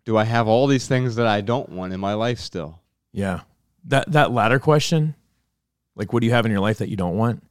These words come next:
Speaker 2: I mean, I think that can help someone get clear on, are they hoarding? Are they collecting? Are they archiving?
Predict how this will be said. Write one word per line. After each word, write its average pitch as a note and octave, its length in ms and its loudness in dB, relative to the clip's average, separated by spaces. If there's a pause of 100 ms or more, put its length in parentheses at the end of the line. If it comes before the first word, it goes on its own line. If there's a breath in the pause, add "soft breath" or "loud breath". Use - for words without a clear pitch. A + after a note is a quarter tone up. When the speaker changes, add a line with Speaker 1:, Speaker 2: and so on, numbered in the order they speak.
(600)
Speaker 2:
I - 20 -6
mean, B2+ 180 0
I A#2 100 -2
think C3 260 2
that A2+ 180 2
can A2 200 -2
help B2+ 220 -2
someone F#2 600 -2 (100)
get - 180 -2
clear C3 320 0
on, G#2 160 0
are G2 140 -8
they E2+ 260 -4
hoarding? G#2 480 -4
Are F#2 120 -4
they F2 100 -6
collecting? - 480 -6
Are G2 140 -8
they F2 100 -6
archiving? E2 640 -6